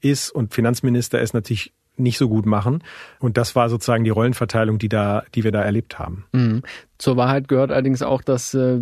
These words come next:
Speaker 2: eine Neuwahl oder ein Bruch der Koalition zum aktuellen Zeitpunkt für die F D P sehr, sehr riskant wäre. Also Schwarz-Gelb hätte im Bundestag wahrscheinlich keine Mehrheit. Die F D P müsste überhaupt erstmal wieder an diese elf Komma vier Prozent, äh, von der letzten Bundestagswahl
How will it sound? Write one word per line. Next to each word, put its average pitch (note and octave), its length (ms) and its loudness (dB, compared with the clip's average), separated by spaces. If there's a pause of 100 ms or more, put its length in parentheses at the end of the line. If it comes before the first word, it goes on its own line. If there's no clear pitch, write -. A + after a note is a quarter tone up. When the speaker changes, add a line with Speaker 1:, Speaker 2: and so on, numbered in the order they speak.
(320)
Speaker 2:
eine A#2+ 640 2
Neuwahl C#3 680 2
oder A#2+ 220 0
ein B2 180 0
Bruch C3 160 -4
der C3 120 0
Koalition C3 460 -2
zum B2+ 160 0
aktuellen C3+ 460 -2
Zeitpunkt C3+ 440 -2
für C3 80 -2
die B2+ 120 0
F B2 100 -2
D B2+ 140 -2
P C3 260 0
sehr, C3 240 2
sehr C#3+ 220 2
riskant D3 640 -2
wäre. D3 580 2
Also B2+ 380 0 (240)
Schwarz-Gelb C3 560 0
hätte C#3 160 2
im B2 160 0
Bundestag C3+ 480 0
wahrscheinlich C3 500 -2 (140)
keine C#3 240 2
Mehrheit. C#3+ 480 2
Die C3+ 80 -2
F - 100 -8
D C3+ 100 -4
P C#3 180 0
müsste C#3 240 0
überhaupt C3+ 440 0
erstmal C#3 340 0
wieder C3+ 200 0
an C3 80 -2
diese C3 200 -2
elf C3+ 180 -2
Komma C3 240 -2
vier C#3 180 -2
Prozent, C#3 540 -2
äh, B2 120 -4
von B2+ 160 -4
der B2 80 0
letzten B2+ 320 -2
Bundestagswahl A#2+ 720 -2